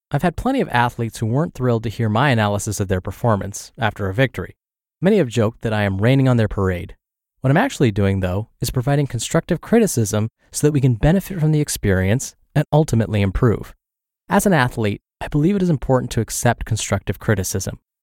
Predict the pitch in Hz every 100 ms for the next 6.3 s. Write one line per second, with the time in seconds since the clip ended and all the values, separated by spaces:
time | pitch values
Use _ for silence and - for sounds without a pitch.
0 | _ 120 131 170 254 170 175 175 - 117
1 | 107 107 131 - 135 143 - - 131 139
2 | 113 113 117 123 123 120 - - - 135
3 | 165 - - _ _ _ 135 139 143 156
4 | 170 - 147 147 104 - 104 98 135 131
5 | 110 87 - _ _ _ _ _ 175 185
6 | 117 -